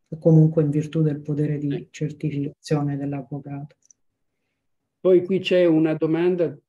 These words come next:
Speaker 2: specifica sul tributario, alla quale io non saprei rispondere, non so se lei ne ha
Speaker 1: Eh,
Speaker 2: una.
Speaker 1: anche
Speaker 2: Eh,
Speaker 1: <laughs> non, non sono esperta di tributario, diciamo
Speaker 2: mi ha
Speaker 1: così.
Speaker 2: interpretato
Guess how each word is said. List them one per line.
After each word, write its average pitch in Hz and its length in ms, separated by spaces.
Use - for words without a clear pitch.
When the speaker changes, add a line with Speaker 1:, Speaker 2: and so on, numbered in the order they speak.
Speaker 2:
specifica 180 760
sul 156 200
tributario, 135 840
alla 135 220
quale 160 180
io 165 80
non 180 120
saprei 151 280
rispondere, 123 600
non 131 120
so 156 140
se 147 160
lei 139 180
ne 143 140
ha 196 60
Speaker 1:
Eh, 196 100
Speaker 2:
una. 190 80
Speaker 1:
anche 180 180
Speaker 2:
Eh, 143 220
Speaker 1:
<laughs> 214 400
non, - 0
non 240 200
sono 247 280
esperta 220 560
di 196 140
tributario, 196 840
diciamo 180 480
Speaker 2:
mi 180 240
ha 196 40
Speaker 1:
così. - 20
Speaker 2:
interpretato 208 1120